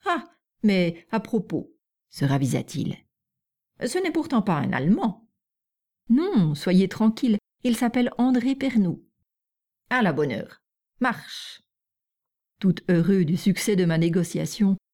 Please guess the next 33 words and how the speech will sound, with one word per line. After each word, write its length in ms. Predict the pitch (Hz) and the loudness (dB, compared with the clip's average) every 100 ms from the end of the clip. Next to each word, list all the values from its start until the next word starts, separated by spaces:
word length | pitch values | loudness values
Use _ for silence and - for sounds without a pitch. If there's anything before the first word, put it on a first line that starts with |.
| _ _ - | _ _ 0
je 140 | 220 | 2
courus 360 | 233 262 285 262 | 2 0 2 2
appeler 340 | - 196 208 | 2 2 4
l'apprenti 520 | 170 - 180 170 220 | 2 2 2 2 2
en 60 | 180 | 4
me 120 | 165 | 4
disant : « 500 | 165 175 170 170 165 _ _ _ | 4 4 4 2 0 _ _ _
On 100 | 226 | 2
voit 300 | 214 254 262 | 4 2 0
qu'il 180 | - 220 | 2 0
s'est 140 | - | 0
battu 360 | 185 196 196 214 | 0 0 2 2
des 220 | 185 175 | 4 4
années 240 | 185 190 202 | 6 4 4
contre 300 | 196 - 190 | 2 4 4
les 180 | 180 | 4
Allemands, 420 | 196 202 165 180 - - | 4 4 4 2 -2 -2
le 120 | 170 | 0
vieux 220 | 165 175 | 4 2
Soubise. 580 | 165 185 180 196 175 - _ _ _ - | 2 2 2 2 0 -4 _ _ _ 2
Il 180 | 214 202 | 6 8
ne 100 | 202 | 6
peut 180 | 220 | 0
pas 160 | 226 247 | -2 -2
les 100 | 302 | -2
sentir. » 680 | - 262 269 - 143 - - _ _ _ _ _ _ _ _ _ _ _ _ _ _ - | -2 -4 -4 -4 -6 -8 -20 _ _ _ _ _ _ _ _ _ _ _ _ _ _ 0
André 340 | 147 151 185 | 2 6 4
m'attendait 440 | 156 147 160 175 | 4 2 2 2
patiemment, 580 | 175 147 - 156 156 208 - _ _ | 2 -2 0 2 4 4 2 _ _
abrité 520 | 185 165 180 175 160 | 2 4 4 2 0
sous 140 | 156 160 | 0 0
l'avantoir. « 720 | 160 165 180 - 147 - _ _ _ _ _ _ _ _ _ _ | 0 2 2 0 -6 -8 _ _ _ _ _ _ _ _ _ _
Viens », 280 | 208 269 277 | 2 2 0